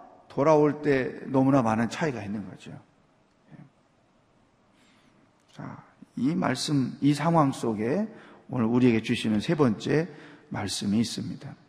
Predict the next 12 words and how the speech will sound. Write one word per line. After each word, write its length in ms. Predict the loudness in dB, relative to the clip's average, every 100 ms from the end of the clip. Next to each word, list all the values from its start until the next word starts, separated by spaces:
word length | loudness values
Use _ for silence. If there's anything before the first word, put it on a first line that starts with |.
| _ _ _ _ _ _ _ _ _ 4
야곱이 840 | 6 6 6 2 4 4 4 0 -16 -20 -20 -20 _ _ 0
형 260 | 2 2
속이고 400 | 0 0 2 6
아버지 380 | 4 4 0 -2
속였다가 1400 | -2 0 2 2 0 -2 -2 2 2 2 -2 -12 -20 -6
이제 380 | 0 2 2 0 -6 -20 -20 -20 -10
그 200 | -4 -4
도망을 380 | 4 8 8 6
가잖아요. 640 | -4 -4 -2 -2 -4 -8 -12 -18 -12
그 80 |
삼촌 380 | -8 -6 -4 -4
집에서, 540 | -2 0 0 0 -4